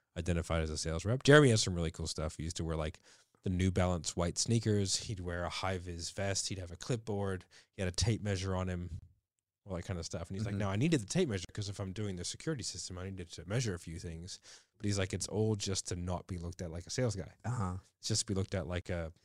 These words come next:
Speaker 2: You should, uh, get that guy on. Um,
Speaker 1: Joseph Roberry?
Speaker 2: yeah.
Speaker 1: Yeah.
Speaker 2: You sh-, you should definitely talk, 'cause I think that's super interesting, the door-to-door. Um,
Speaker 1: Oh, it's fascinating.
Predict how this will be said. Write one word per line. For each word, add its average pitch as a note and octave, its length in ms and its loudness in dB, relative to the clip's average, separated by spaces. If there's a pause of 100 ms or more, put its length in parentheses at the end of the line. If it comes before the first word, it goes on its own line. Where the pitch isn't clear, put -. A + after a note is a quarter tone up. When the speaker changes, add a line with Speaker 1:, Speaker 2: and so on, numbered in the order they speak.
(240)
Speaker 2:
You C#3+ 120 0
should, E3+ 380 6
uh, G#2 280 2
get F2+ 140 -2
that F2+ 100 0
guy F2 200 2
on. G#2 260 2 (180)
Um, F2 420 -2 (160)
Speaker 1:
Joseph G2+ 300 0
Roberry? G#2+ 340 0
Speaker 2:
yeah. F#2 260 0 (300)
Speaker 1:
Yeah. A#2+ 120 4
Speaker 2:
You E2 40 4
sh-, D#2+ 40 -6 (160)
you - 40 -10
should F#2 220 -4
definitely F#2+ 360 0
talk, F#2 280 -2
'cause A2 140 2
I A2+ 60 4
think B2+ 200 4
that's A#2+ 180 6
super G2+ 260 2
interesting, F2+ 380 -4
the D#2+ 100 -6
door-to-door. D2 640 -4 (120)
Um, E2 420 -2
Speaker 1:
Oh, C#3+ 120 12
it's - 140 4
fascinating. F2+ 520 2